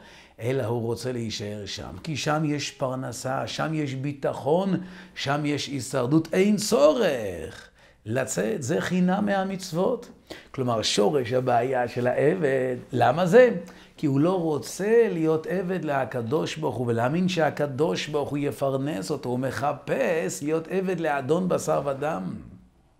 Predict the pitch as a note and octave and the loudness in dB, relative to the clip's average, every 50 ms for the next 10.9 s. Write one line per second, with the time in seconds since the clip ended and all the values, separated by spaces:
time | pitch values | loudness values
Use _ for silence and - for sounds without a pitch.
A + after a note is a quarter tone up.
0 | _ _ _ _ _ _ _ _ _ - - - - - - - _ - A2+ G#2+ | _ _ _ _ _ _ _ _ _ -20 -20 -20 -20 -20 -20 -20 _ -6 -6 -4
1 | - - - - D3+ C3+ A#2+ A#2+ A2 G#2+ A2 B2 C3 C3 A#2 G#2 B2 C#3 C3 A2 | -2 -4 -2 0 0 0 0 0 0 0 0 0 -2 -4 -4 -2 -2 -2 -2 -4
2 | G#2+ F#2+ - B2 A#2+ A#2+ A2 G#2+ C#3+ E3+ E3+ - - - B2+ D3+ C#3+ B2+ A#2+ G#2+ | -6 -8 -8 -6 -4 -4 -4 -2 -2 -4 -4 -6 -6 -6 -6 -4 -4 -4 -4 -4
3 | G2+ A2+ C#3+ A#2 G2+ A2+ C#3 D3 - - - - - - - B2+ A2+ G3+ G#3+ - | -4 -4 -4 -4 -4 -6 -8 -10 -12 -18 -20 -20 -10 -8 -6 -4 0 0 -2 0
4 | D3 C#3 A2 - E3 E3 E3+ D#3+ D3+ C3 B2 D#3+ F3 F3 D#3+ F3+ B2+ A#2+ A#2+ A#2 | -2 -6 -4 -2 -2 -2 0 0 -2 -2 -2 -2 -4 -4 -4 -4 -4 -4 -4 -4
5 | A#2 A#2+ C3+ D#3 D3 C#3 C3 B2+ - C3 B2+ A#2 A2 C#3+ F#3+ G#3 F#3 - C#3 C3 | -2 -2 -2 -2 -2 -2 -4 -4 -2 -4 -4 -4 -2 -2 -2 -2 -2 -4 -6 -6
6 | B2 A#2 A#2 A2+ C#3 C#3+ C#3+ A#2 - - D3 E3 D3+ B2+ - - C3+ C3 B2+ C#3 | -4 -4 -4 -2 -2 -2 -2 -2 -4 -4 -4 -4 -4 -6 -6 -6 -6 -6 -4 -4
7 | D3 D3 D#3+ E3 D#3+ - - B2+ B2 A#2+ A#2 C3 C#3+ D3+ E3 F3+ D#3+ C3+ B2 A2 | -4 -2 -2 -2 -2 -4 -4 -4 -4 -2 0 0 0 0 0 0 -2 -4 -4 -6
8 | - - F3 F3+ D#3+ D#3+ D3 C#3 B2 - - F3 E3+ C#3+ C#3+ C3+ C#3 - C3+ B2+ | -4 -6 -4 -4 -2 -4 -4 -4 -4 -4 -4 -4 -2 0 -2 -2 -2 -2 -4 -2
9 | B2 A2+ A#2+ D3+ D#3 - - - C3+ B2+ A2 - - A2 G#2+ A#2 - C#3+ G3+ A3 | -2 0 0 0 -2 -2 -2 -6 -6 -4 -4 -6 -6 -4 -6 -6 -4 -2 -4 -4
10 | - - C#3 B2 B2 B2 B2+ A#2+ - - - G#3 B3 C#4 D#4 F4+ B3+ - | -4 -2 -2 -2 0 0 0 -2 -2 0 2 8 12 12 12 10 8 0